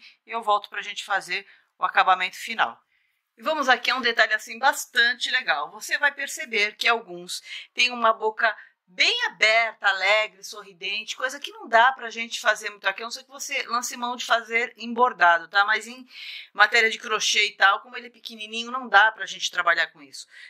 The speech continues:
Também tem as bochechinhas rosadas. Então, a gente vai aqui fazer uma boquinha pintadinha, tá? Vou usar giz pastel. Como é um lugar bem pequenininho, eu estou usando um palito de dente com um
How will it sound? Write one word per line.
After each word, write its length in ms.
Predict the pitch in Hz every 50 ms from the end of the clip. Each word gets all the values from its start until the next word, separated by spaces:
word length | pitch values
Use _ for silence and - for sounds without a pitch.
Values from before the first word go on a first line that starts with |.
| _ _
Também 280 | - 233 240 247 277 277
tem 140 | 269 285 277
as 120 | 277 240
bochechinhas 680 | 233 262 254 - 269 254 - - 247 247 254 247 233
rosadas. 760 | 247 254 254 262 254 185 180 165 156 151 - 135 135 139 - -
Então, 520 | 214 220 226 - 233 247 262 269 277 - - _
a 80 | - 233
gente 200 | 240 262 269 -
vai 340 | - 254 254 254 254 247 226 208
aqui 380 | 220 - - - 233 233 226 220
fazer 580 | - 233 214 - 185 208 208 196 190 190 196
uma 160 | 196 247 285
boquinha 560 | 269 269 262 - - - 269 262 262 240 226 _ _ _ _ _ _ _ _
pintadinha, 760 | - 214 220 220 226 214 196 196 - - 175 165 165 151 139
tá? 280 | - - 170 165 170 170 - _ _ _
Vou 180 | - 220 233 226
usar 260 | 233 - 220 196 175
giz 320 | 175 - 180 269 269 - -
pastel. 640 | - 220 196 - - - - 202 190 180 190 202 _ _ _ - - _ _
Como 200 | _ 233 226 226
é 80 | 233
um 40 | 226
lugar 260 | 220 220 208 208 202 190
bem 200 | 190 262 285 294
pequenininho, 840 | - 269 - 240 233 226 220 208 202 202 202 202 185 175 165 - -
eu 120 | 175 196
estou 260 | 185 - 226 208 190
usando 280 | 190 175 190 185 180 185
um 20 | 185
palito 400 | - 202 190 190 202 - - 190
de 140 | - 180
dente 420 | 170 175 180 190 202 202 - - -
com 420 | _ - - 196 190 190 196 185 - _
um 320 | 190 196 190 185 185 185